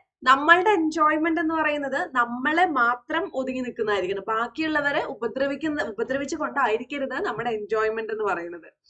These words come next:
അപ്പൊ അത്, അതാണ് ഇവിടുത്തെ ഏറ്റവും വലിയ പ്രശ്നം. നമ്മള് എൻജോയ് ചെയ്യുന്നതൊക്കെ,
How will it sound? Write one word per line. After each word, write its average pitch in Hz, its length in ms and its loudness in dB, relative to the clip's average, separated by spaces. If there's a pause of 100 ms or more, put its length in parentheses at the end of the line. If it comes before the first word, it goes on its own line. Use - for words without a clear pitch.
(380)
അപ്പൊ - 140 0
അത്, 262 200 6 (200)
അതാണ് 254 400 0
ഇവിടുത്തെ 311 320 -4
ഏറ്റവും 330 320 -2
വലിയ 294 140 2
പ്രശ്നം. 233 360 -4
നമ്മള് 240 440 2 (420)
എൻജോയ് 240 400 4
ചെയ്യുന്നതൊക്കെ, 339 600 2